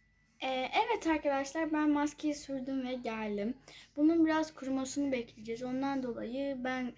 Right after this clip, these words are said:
o kururken size bunun söylediklerini anlatayım. Ee, arkadaşlar burada normalde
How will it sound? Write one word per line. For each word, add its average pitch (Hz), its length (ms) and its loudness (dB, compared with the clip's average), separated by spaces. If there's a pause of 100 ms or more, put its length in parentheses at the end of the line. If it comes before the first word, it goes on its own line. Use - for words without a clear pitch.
(140)
o 254 180 -4
kururken 247 640 -8
size 247 380 -6 (140)
bunun 233 520 -4 (500)
söylediklerini 220 680 -2
anlatayım. 196 640 -8 (1120)
Ee, 226 520 -8 (580)
arkadaşlar 302 720 -4 (240)
burada 277 260 0
normalde 240 440 -4